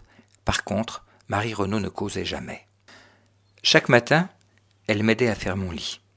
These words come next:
Elle passait soigneusement ses mains sur les draps pour lisser les cassures. Elle refusait obstinément mon aide pour faire le sien,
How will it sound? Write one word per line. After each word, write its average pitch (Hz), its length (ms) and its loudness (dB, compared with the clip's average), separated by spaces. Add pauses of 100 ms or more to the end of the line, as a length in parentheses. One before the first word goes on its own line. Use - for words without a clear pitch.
(540)
Elle 110 180 -2
passait 101 300 2
soigneusement 127 680 0
ses - 180 -2
mains 95 180 -2
sur - 160 -6
les 85 120 -6
draps 85 340 -6 (380)
pour 95 160 -4
lisser 107 400 0
les 90 140 -4
cassures. - 600 -8 (720)
Elle 110 100 -4
refusait 117 600 -2
obstinément 113 760 -2
mon 95 200 -4
aide 95 360 -8
pour - 160 -8
faire 104 160 -4
le 98 100 -4
sien, 80 320 -4